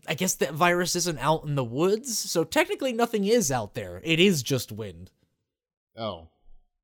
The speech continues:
Speaker 2: But she got all scared. I don't know.
Speaker 1: Yeah, I don't
Speaker 2: Then
Speaker 1: know. She ran back.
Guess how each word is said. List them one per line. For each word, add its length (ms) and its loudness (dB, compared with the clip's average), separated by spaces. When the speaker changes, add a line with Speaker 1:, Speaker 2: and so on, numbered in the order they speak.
Speaker 2:
But 100 -4
she 160 -4
got 160 0
all 120 -4
scared. 520 -12
I 80 -6
don't 140 2
know. 100 4
Speaker 1:
Yeah, 120 4
I 140 4
don't 120 2
Speaker 2:
Then 80 4
Speaker 1:
know. 120 4
She 160 -4
ran 160 2
back. 200 -2